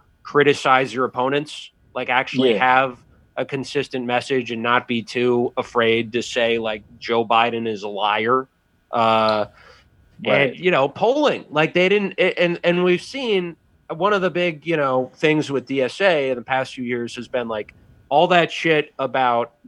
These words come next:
Speaker 1: messaging, T V ads, and, uh, all that stuff the campaign consultants bring in,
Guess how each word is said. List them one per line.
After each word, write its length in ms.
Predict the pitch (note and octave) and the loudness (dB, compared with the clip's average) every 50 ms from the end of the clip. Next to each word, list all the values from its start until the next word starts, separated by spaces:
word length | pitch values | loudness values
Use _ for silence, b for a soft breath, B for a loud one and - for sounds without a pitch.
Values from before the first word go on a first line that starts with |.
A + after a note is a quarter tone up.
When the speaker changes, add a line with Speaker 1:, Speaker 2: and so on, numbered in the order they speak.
| - C3+ | -6 0
Speaker 1:
messaging, 580 | C#3+ D#3 E3 - - E3 C3+ C3+ D3+ C#3+ C#3 - | 0 0 0 0 -4 -10 -6 -4 -4 -4 -4 -8
T 200 | - - C#3 C#3+ | -10 -10 -8 -6
V 240 | C3 C#3+ C#3+ D3 C#3+ | -4 -4 0 2 2
ads, 460 | C#3 C#3 C3+ C3 C3 B2+ B2+ A2+ A#2+ | 2 2 2 0 0 -2 -4 -8 -10
and, 280 | A#2 A2+ A2 A2 G#2 - | -8 -8 -8 -10 -10 -8
uh, 140 | - B2+ - - _ | -6 -6 -6 -6 _
all 180 | C3 C#3 C#3 C3+ | 4 4 6 6
that 160 | C#3+ C3+ B2+ | 4 2 2
stuff 260 | - - D3+ C3+ - - | 0 -2 -2 -2 -2 -4
the 60 | - | -8
campaign 440 | - C3+ C3 B2+ A2+ B2 C3 C3 B2 | -4 -2 -4 -4 -2 -2 -2 -2 -2
consultants 460 | B2+ B2+ A2+ - B2+ A#2+ A#2 A#2+ A2 | -4 -8 -4 0 0 0 0 -2 -8
bring 220 | - - B2 A#2 A#2 | -4 -2 -2 0 2
in, 180 | A#2 A2+ A2+ | 0 0 -2